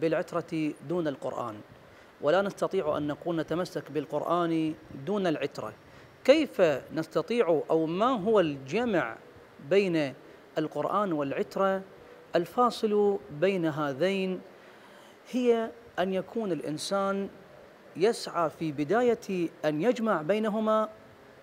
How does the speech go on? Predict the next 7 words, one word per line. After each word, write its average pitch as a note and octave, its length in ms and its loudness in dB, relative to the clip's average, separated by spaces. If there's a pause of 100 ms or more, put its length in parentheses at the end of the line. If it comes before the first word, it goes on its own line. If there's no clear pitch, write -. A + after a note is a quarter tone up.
(140)
أن D#3+ 140 0
يكون F3+ 480 -2
ساعيا G#3 460 -2
للتقوى، C#3+ 800 -4 (460)
حتى D#3 420 0
يكون، F3 520 -2 (480)
آه، C3+ 560 -2